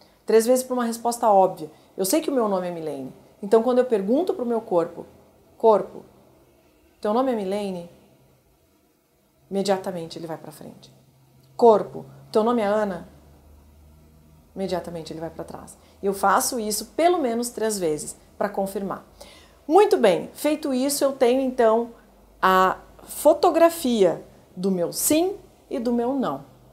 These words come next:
A partir disso, eu faço a pergunta de forma objetiva da resposta que eu quero. "Corpo, eu devo seguir em frente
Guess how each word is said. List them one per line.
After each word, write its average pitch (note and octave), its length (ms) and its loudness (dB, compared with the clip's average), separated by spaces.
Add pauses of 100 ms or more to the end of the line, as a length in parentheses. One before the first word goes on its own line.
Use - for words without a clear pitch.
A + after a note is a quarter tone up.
(420)
A G4 220 4
partir E4 500 0
disso, A3 480 -6 (220)
eu A#3+ 220 6
faço D4+ 640 0
a D#4+ 60 2
pergunta A#3 600 -4
de G3+ 80 -6
forma G#3 480 -2 (100)
objetiva C4+ 1120 4 (320)
da G#3 100 -2
resposta F3+ 540 -6
que F3 100 -10
eu F3 60 -8
quero. D#3 320 -12 (1800)
"Corpo, G#3 500 2 (300)
eu G3 160 -2
devo C#4 340 0
seguir C4 300 -4
em B3 120 -2
frente F3+ 560 -6